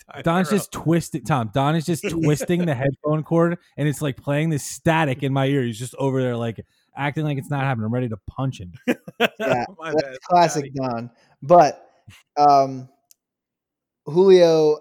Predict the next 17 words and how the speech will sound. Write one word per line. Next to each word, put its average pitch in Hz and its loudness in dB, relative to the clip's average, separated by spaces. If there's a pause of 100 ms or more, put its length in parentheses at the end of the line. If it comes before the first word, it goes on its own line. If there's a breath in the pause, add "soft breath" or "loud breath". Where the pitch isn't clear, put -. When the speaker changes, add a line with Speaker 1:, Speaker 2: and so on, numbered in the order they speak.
(240)
Speaker 3:
not 160 -2
that 175 2
insane 147 -8
of 135 -8
a 127 -8
price. 139 -4 (320 soft breath)
I 143 -6
think 160 -6 (100)
if 139 -4 (300)
he 131 -6
actually 135 -4
reeled 131 -4
in 127 -4
some 131 -10
of 123 -10
those 120 -8
go-, 123 -12